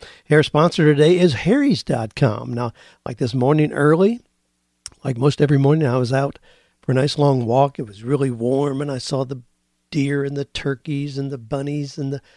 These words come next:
squirrels, everything playing, but I came back in just ready to hit the shower. The first thing I did was hit my face with a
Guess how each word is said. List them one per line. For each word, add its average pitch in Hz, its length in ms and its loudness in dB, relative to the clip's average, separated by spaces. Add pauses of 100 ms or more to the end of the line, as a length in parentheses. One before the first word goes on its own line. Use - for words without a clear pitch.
(160)
squirrels, 143 520 0
everything 139 400 -2
playing, 135 440 -4
but 120 120 -6
I 120 60 -6
came 139 320 -6
back 135 300 -6
in 143 240 0 (280)
just 151 300 -2
ready 127 480 0
to 123 80 -4
hit 135 200 -4
the 120 100 -6
shower. 143 420 -2
The 127 80 -6
first 151 320 -4
thing 147 160 0
I 139 80 2
did 151 240 0
was 120 140 -4
hit 156 120 -4
my 143 200 0
face 151 360 0
with 113 140 -6
a 104 140 -10